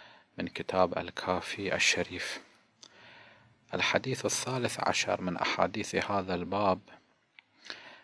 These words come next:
عن أبي أيوب النحوي قال: "بعث إلي أبو جعفر المنصور في جوف الليل، فأتيته فدخلت عليه وهو جالس على كرسي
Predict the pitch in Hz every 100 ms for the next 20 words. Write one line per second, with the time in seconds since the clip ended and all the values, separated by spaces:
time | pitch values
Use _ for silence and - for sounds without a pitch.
0 | _ 113 113 101 101 104 92 92 101 113
1 | 107 - - - 90 87 76 - 98 104
2 | 101 - _ _ - - - _ - 101
3 | 101 95 104 - 98 - 90 95 101 95
4 | - 92 98 - 92 - 107 101 98 92
5 | 90 87 - - 104 95 - 92 - 98
6 | - 95 95 95 85 - - _ - -
7 | - _ _ _ - 127 - 107 104 -
8 | 95 101 98 95 - _ - - 85 90
9 | - 98 - 92 92 95 92 92 90 87
10 | 90 80 98 101 98 - - 90 - 90
11 | 90 - 92 - - 104 104 104 101 95